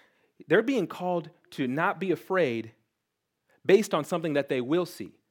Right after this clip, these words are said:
But in light of the cross, we're being called to not be afraid in light of something that we've already seen. Christ has already been given. Christ has already been nailed to the tree. Christ has already risen. So our, the word to us is, "Fear not because of what Christ has done."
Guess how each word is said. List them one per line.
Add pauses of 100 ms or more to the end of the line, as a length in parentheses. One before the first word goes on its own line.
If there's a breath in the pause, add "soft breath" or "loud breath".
(460)
But
in
light
of
the
cross,
we're
being
called (180 soft breath)
to
not
be
afraid
in
light
of
something
that
we've
already
seen. (800)
Christ
has
already
been
given.
Christ
has
already (180 loud breath)
been
nailed
to
the
tree.
Christ
has
already
risen.
So (180 loud breath)
our,
the
word
to
us
is, (140 loud breath)
"Fear
not
because
of
what
Christ
has
done."